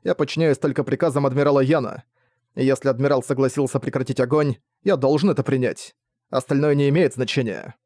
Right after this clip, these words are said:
Сказанное глубоко впечатлило Шенкопфа. Он допил виски и по-новому взглянул на семнадцатилетнего младшего лейтенанта.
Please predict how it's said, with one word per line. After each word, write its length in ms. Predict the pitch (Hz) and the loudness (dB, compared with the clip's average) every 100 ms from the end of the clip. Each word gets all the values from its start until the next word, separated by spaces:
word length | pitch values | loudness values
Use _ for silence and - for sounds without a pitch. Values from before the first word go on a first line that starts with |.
| _ _ _ _ - | _ _ _ _ -20
Сказанное 520 | - 160 147 143 131 | -10 -6 -2 0 0
глубоко 360 | 127 123 151 | 0 0 -2
впечатлило 520 | 139 131 - - 139 110 | -4 -6 -6 -2 -2 -2
Шенкопфа. 720 | 113 113 165 - 139 131 - _ _ _ | -6 -2 -4 -2 -2 -2 -4 _ _ _
Он 180 | 202 214 | -2 0
допил 300 | 135 131 123 | 0 0 -2
виски 360 | 113 214 - 143 | -2 -4 -2 -2
и 80 | 123 | 0
по-новому 460 | 120 208 151 135 | 0 0 0 0
взглянул 400 | 113 120 139 185 | -2 -2 0 2
на 80 | 127 | 0
семнадцатилетнего 800 | - 131 156 - 120 160 143 123 | -2 -4 -4 -4 -2 0 0 0
младшего 400 | 123 127 - 123 | 2 0 0 0
лейтенанта. 680 | 120 127 123 104 110 - | 0 0 -2 -2 -4 -10